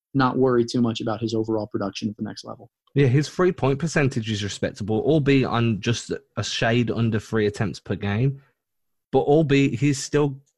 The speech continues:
Speaker 2: showing signs that he'd be able to grow into a legitimate stre-, stretch four, maybe stretch five. Production seems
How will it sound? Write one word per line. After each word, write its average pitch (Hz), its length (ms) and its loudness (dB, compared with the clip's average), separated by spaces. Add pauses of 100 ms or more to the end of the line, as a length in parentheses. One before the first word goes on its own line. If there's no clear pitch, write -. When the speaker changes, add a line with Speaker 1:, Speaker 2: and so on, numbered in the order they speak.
(140)
Speaker 2:
showing 127 440 0
signs 117 340 -2
that 92 100 -8
he'd 110 200 -2 (140)
be 110 100 2
able 107 240 0
to 113 120 -4
grow 98 300 -2
into 107 280 -2
a - 20 -4
legitimate 101 540 -2
stre-, - 400 -6
stretch - 420 -6
four, 110 320 2
maybe 107 260 0
stretch - 320 -6
five. 107 480 -2 (580)
Production 139 520 0
seems 123 300 0